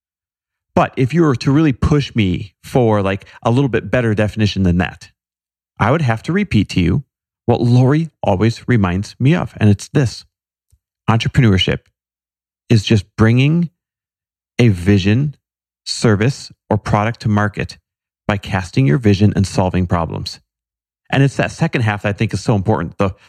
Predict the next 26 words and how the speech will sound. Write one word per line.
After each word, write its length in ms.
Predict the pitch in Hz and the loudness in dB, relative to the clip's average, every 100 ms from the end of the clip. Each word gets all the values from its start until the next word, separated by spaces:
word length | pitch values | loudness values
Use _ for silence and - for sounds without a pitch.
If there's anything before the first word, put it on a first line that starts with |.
| - | -4
the 80 | 117 | -2
solving 480 | - 143 131 123 107 | 0 0 0 0 -2
of 120 | - | -2
problems. 600 | - 95 92 - 80 - _ _ _ - | -4 -4 -4 -10 -12 -18 _ _ _ -4
But 80 | 127 | -2
it's 100 | 113 | 0
no 140 | 185 | 0
more 240 | 143 170 | 2 0
important 480 | 202 - 95 98 - - - | -2 -2 -2 -4 -8 -8 -2
than 100 | 117 | 0
casting 320 | 131 113 107 | 0 0 -2
your 100 | 104 | 0
vision, 240 | 170 117 | 0 -2
of 80 | 76 | -6
course. 320 | - - - _ _ _ _ _ _ _ _ | -6 -8 -10 _ _ _ _ _ _ _ _
So 140 | - - | -8 -2
entrepreneurship 680 | 113 117 151 139 175 175 - | -2 -2 0 0 2 0 0
is 240 | 90 - - _ _ - | -2 -4 -10 _ _ -4
bringing 400 | 101 127 120 107 | 0 0 2 0
a 80 | |
vision, 460 | 95 123 131 180 185 | 0 0 0 -4 -6
service, 420 | - - 127 156 | -6 -2 0 0
or 60 | 160 | -2
product 400 | - 104 - - | -2 -2 -2 -4
to 60 | 123 | -2
market 400 | 95 67 - | -2 -2 -8